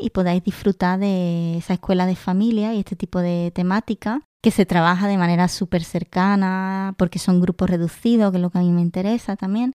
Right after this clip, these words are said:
y salen muchísimas cosas interesantes. Así que os animo, si queréis recabar más información sobre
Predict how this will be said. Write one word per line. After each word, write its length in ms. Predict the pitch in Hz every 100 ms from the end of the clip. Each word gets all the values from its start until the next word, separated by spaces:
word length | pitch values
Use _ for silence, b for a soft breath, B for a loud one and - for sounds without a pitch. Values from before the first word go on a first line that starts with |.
| _ -
y 120 | 202
salen 300 | 208 196 220
muchísimas 480 | 202 - 190 185 175
cosas 320 | 180 175 180
interesantes. 720 | 170 170 165 - 165 160 165
Así 100 | 180
que 120 | 208
os 80 | 208
animo, 520 | 190 196 254 240 277 -
si 180 | -
queréis 440 | - 190 185 190 190
recabar 400 | 196 190 190 196
más 160 | 196
información 680 | 190 - 190 180 - 208 202
sobre 440 | - 185 185 185